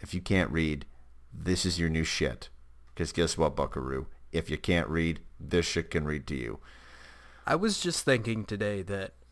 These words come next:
Speaker 1: Yeah.
Speaker 2: I am honestly surprised that we have been able to hold on to <laughs> the sponsorship.
Speaker 1: It's all facts.
Speaker 2: Yeah, I,
Speaker 1: It's
Speaker 2: I,
Speaker 1: all
Speaker 2: I
Speaker 1: facts.
Speaker 2: think it was more, uh, our presentation of, <laughs> of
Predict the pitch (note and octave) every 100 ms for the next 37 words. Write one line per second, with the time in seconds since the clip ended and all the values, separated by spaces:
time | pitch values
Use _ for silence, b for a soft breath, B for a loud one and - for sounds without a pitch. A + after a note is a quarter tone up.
0 | - - A#2+ D#3+ C#3 - A2+ C3 D3 C#3
1 | - C3+ - - B2+ A2+ G2+ G2+ - A#2+
2 | A#2 A2 B2 A2+ A2+ A2+ G2+ G2 B2 C#3+
3 | D3 D3 C#3+ - F3 - - C#3 - F#3+
4 | - - E3+ - E3 - F#3+ - - E3
5 | - - - - G#3 - A2+ C#3 D3+ -
6 | G#2+ G2 D2+ - - - - - A3+ -
7 | B2+ F3 D#3+ - - C#3+ D3 A#2+ A2+ A#2
8 | - G#2 D#2+ C#2+ E3+ E3+ D#3+ C3+ A2+ C#3
9 | C#3+ C#3 B2+ A2 - A#2 A#2 A2+ - B2+
10 | B2+ C#3 B2+ A2+ - A#2+ A#2+ - A2 G2
11 | - - G#2+ G#2+ G#2 G#2+ D3 - - E3
12 | - -